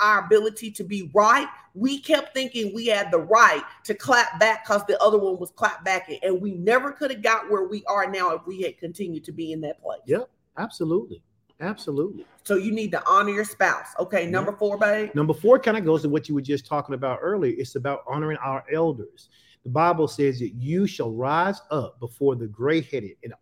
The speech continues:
Speaker 2: honor the aged. Leviticus nineteen and thirty-two, um, in the N A S B. Now, that's what you were talking about earlier. At some point in life, if life happens the way it's supposed to,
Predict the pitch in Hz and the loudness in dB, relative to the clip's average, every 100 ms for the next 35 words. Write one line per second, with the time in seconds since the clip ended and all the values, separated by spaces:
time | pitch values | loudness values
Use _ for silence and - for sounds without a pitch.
0 | - 143 160 160 165 170 127 139 143 131 | -6 -2 0 0 -2 -4 -6 -6 -6 -4
1 | 135 117 92 _ - - _ 131 120 143 | -2 -2 -6 _ -20 -20 _ -4 2 2
2 | 139 127 135 139 147 - 147 143 143 _ | 2 -2 -4 -6 -6 -6 -4 -2 -4 _
3 | _ 127 120 135 131 123 147 117 90 _ | _ -6 -2 -2 -2 -2 -4 -4 -6 _
4 | - _ 131 120 110 104 127 127 127 139 | -20 _ -2 -2 -2 -8 -6 -6 -4 0
5 | 131 127 - 117 123 - - 160 127 - | 0 0 -2 0 0 -2 2 4 4 -4
6 | _ _ - - 151 165 175 180 160 160 | _ _ -20 -2 0 2 0 0 0 0
7 | 151 147 139 139 165 180 143 98 - _ | -2 -2 -4 -2 -2 0 -2 -4 -14 _
8 | 147 143 - 196 220 214 - 220 151 117 | -6 -6 -4 0 0 0 0 2 2 -2
9 | - _ - 170 151 135 180 131 117 123 | -10 _ -6 -2 0 2 0 -2 -4 -10
10 | 135 - 147 160 - 151 151 127 131 139 | -12 -2 0 0 0 -4 -4 -4 -2 0
11 | 135 127 113 160 175 175 - 113 | -2 -6 -8 -4 -4 -6 -10 -10